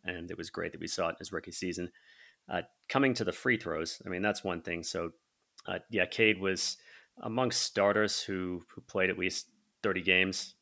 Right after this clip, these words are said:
or at least thirty games, uh, over that span from the end of November onward. He was, uh, sixteenth in usage and seventy-eighth in free throws per game. <laughs>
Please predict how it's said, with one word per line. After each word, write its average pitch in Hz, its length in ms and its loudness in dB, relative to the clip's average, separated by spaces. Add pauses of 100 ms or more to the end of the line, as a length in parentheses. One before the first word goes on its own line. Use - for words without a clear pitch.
or 92 60 -8
at 87 80 -4
least 85 180 -4
thirty 87 180 -2
games, 87 340 -4
uh, 85 180 -4 (120)
over 90 180 -6
that 87 180 -4
span 85 360 -4
from 87 380 -10
the 95 80 -8
end 87 80 -6
of 87 80 -10
November 87 340 -2
onward. 90 320 -2
He 98 120 -4
was, 90 320 -2 (460)
uh, 87 320 0 (320)
sixteenth - 600 2
in 98 80 0
usage 107 600 -2 (140)
and 87 280 -4
seventy-eighth 101 600 4
in 87 80 -6
free 95 200 -2
throws 101 240 2
per 113 120 -2
game. 110 260 4
<laughs> - 60 -8